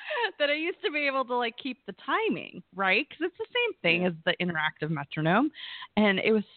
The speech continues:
Speaker 1: so frustrating to have that, like, right in your face that you can't do
Speaker 2: Yeah.
Speaker 1: this.
Speaker 2: It's, it's so black and white, you know? It's just so
Speaker 1: Yeah.
Speaker 2: clear that you could do this and now you cannot do this. You know, a lot of,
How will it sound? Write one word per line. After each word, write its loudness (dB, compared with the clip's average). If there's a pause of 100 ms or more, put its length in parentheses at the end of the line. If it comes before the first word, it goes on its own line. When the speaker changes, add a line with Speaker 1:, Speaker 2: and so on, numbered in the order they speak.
(240)
Speaker 1:
so 4
frustrating -2
to -6
have 0
that, 2
like, -4 (120)
right -2
in -4
your -4 (120)
face -4 (280)
that -4
you -2
can't -4 (240)
do 2
Speaker 2:
Yeah. 2
Speaker 1:
this. -8 (640)
Speaker 2:
It's, -16 (180)
it's -8 (100)
so -10
black -8
and -10
white, 0 (260)
you -14
know? -6
It's -8
just 0 (100)
so 0
Speaker 1:
Yeah. 2
Speaker 2:
clear 2
that 0 (200)
you -4
could -2
do -6
this 0
and -4
now 4
you -6
cannot 0
do -10
this. -6
You -6
know, 4
a 2
lot 4
of, -8